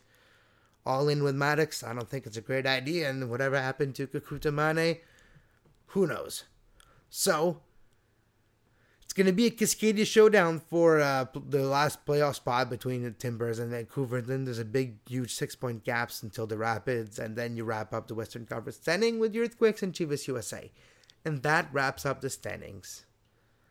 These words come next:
If it, you're still interested in that at this point of the season, which is, uh,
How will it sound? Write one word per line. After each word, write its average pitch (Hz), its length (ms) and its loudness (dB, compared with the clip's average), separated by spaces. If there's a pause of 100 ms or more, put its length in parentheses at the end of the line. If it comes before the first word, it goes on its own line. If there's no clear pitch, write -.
(280)
If 175 260 -2
it, 156 200 0
you're 147 160 2
still 147 260 0
interested 120 460 -4
in 113 140 -6
that 110 280 -4
at 123 240 -6
this 160 240 0
point 151 460 -4
of 139 180 -2
the 120 120 -4
season, 160 500 -2
which 202 200 0
is, 240 300 0
uh, 165 240 2